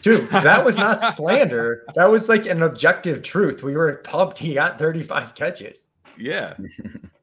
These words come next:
Speaker 2: There, there's, there's, uh, there's not competition. It's not like McCaffrey's here soaking up targets out of the backfield or something. So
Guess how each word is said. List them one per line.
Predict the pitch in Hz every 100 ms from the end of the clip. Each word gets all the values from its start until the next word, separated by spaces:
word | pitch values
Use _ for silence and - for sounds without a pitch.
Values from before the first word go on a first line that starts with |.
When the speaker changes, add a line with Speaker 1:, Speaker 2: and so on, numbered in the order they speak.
| _ _ _ _ -
Speaker 2:
There, | 120 113
there's, | 143 156 -
there's, | 135 143 151 -
uh, | 143 135
there's | 123 139 131
not | 120 123 127 113 110 _
competition. | 131 123 117 135 120 107
It's | 104 113 117 131
not | 131
like | 131 117
McCaffrey's | 110 120 117 104 87
here | 92 82
soaking | 104 95 92
up | 85
targets | 104 95 82
out | 90
of | 82
the | 85
backfield | 87 - 85 76
or |
something. | - 78 76
So | - 78